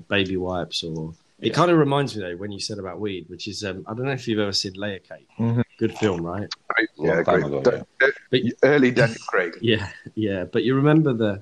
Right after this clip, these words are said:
Speaker 1: the bit where he's, it, right at the start, he, he says, like, "One day these drugs will all be a commodity." And, um,
Speaker 3: Yeah.
Speaker 1: he's in the, uh, he's i-, i-, kind of the shop pans out behind him, and he's got, like, these different boxes of different,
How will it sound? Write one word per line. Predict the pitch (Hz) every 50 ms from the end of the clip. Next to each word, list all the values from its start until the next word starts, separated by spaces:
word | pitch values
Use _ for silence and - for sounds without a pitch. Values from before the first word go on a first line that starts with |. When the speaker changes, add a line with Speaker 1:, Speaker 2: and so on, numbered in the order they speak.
| _ _ -
Speaker 1:
the | 113 113
bit | 113 123 131 117 - 92
where | 101 98 95
he's, | 98 98 95 92 - - -
it, | 104 95 -
right | 104 123 123 117 -
at | 104
the | 107
start, | 104 - - - 117 101 87 76 60 - -
he, | - 87 85 -
he | - 95 95
says, | - - 104 98 92 92
like, | 92 87 87 87 - - -
"One | 107 110 107 104 104
day | 92 98 92 92 90 87 87 85 - _ _ -
these | 101 101 92 -
drugs | - 110 101 92 - 98
will | 95 92
all | 95 90
be | 80 92 90
a | 87
commodity." | - - 104 101 98 92 87 - - - 82 76 73 - - _ _ _
And, | - 85 87 87 87 85 80 92
um, | 90 87 87 87 85
Speaker 3:
Yeah. | 87 87 85 85 - _ _ _ _
Speaker 1:
he's | - 104 98 92
in | 101 107 104 104
the, | 104 98 95 92
uh, | 92 90 90 92 - -
he's | - 98 98 98
i-, | 110 - - 98 - -
i-, | -
kind | - - - 110 104
of | 92
the | 95
shop | 95 - - - 113 104 - - - _ -
pans | 110 104 101 98 90
out | 101 87 -
behind | - 107 101 101 104 98 90
him, | 92 87
and | 92 92
he's | 92 -
got, | - 95 -
like, | 92 92 92 87 - -
these | 95 95 92
different | - - 104 - 104 - 104
boxes | 107 101 - - - - 82 -
of | 90 87 -
different, | - 98 - _ _ 82 87 -